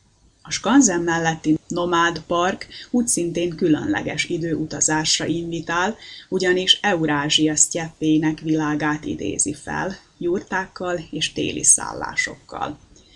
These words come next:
Nyilván mindannyiunk fantáziáját izgatja a jurtáikkal, nyájaikkal vándorló, vitéz és rettenthetetlen ősmagyarok romantikus képe,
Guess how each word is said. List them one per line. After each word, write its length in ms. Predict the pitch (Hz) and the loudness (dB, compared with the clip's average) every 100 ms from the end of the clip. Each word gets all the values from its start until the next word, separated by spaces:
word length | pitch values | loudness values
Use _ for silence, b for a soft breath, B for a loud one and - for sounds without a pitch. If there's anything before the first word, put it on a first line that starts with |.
| B B B | B B B
Nyilván 360 | 226 226 208 | 4 6 6
mindannyiunk 640 | 214 208 170 151 156 160 160 | 6 4 6 6 8 6 2
fantáziáját 1040 | - 160 156 156 156 160 160 160 165 165 | -2 -2 0 0 2 2 0 0 0 -2
izgatja 640 | 156 160 165 165 165 175 170 160 - | -4 -4 -2 -4 -4 -2 -2 -4 -6
a 60 | |
jurtáikkal, 920 | 165 180 214 - 170 165 165 - 170 170 | 0 2 0 0 -2 -2 -6 -6 -6 -4
nyájaikkal 880 | 165 143 147 147 151 147 - 156 | -4 -2 0 2 4 2 -2 -4
vándorló, 800 | 160 165 170 170 170 170 175 175 B B B | 0 0 0 2 0 2 0 -2 B B B
vitéz 600 | - 185 185 175 180 185 | -6 -4 -2 2 4 6
és 220 | 190 214 - | 4 2 2
rettenthetetlen 1040 | - - - 151 151 160 160 156 160 156 | 0 -2 -4 -4 -4 -6 -6 -4 -4 -2
ősmagyarok 760 | 160 170 - 165 165 160 165 175 | -2 0 -2 -4 -6 -4 -6 -6
romantikus 760 | 147 - 151 156 160 151 - | -6 -6 -8 -10 -8 -8 -8
képe, 460 | - 156 156 175 | -6 -6 -4 -6